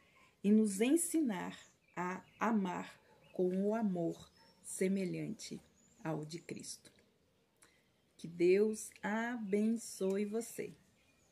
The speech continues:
E até amanhã com as nossas reflexões matinais, a Corsa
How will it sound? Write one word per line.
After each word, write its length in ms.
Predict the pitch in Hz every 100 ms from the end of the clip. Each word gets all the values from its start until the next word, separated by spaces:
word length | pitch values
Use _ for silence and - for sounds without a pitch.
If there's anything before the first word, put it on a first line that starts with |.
| _ _ _ _ _ -
E 200 | 190 202
até 420 | 196 196 - 190
amanhã 500 | 190 214 254 220 202
com 240 | 214 - 190
as 140 | 180
nossas 400 | 180 180 180 175
reflexões 960 | - 240 - 220 208 - 185 185 185 -
matinais, 920 | 185 220 - 220 170 170 185 - - -
a 100 | 190
Corsa 680 | - 185 180 - 190 208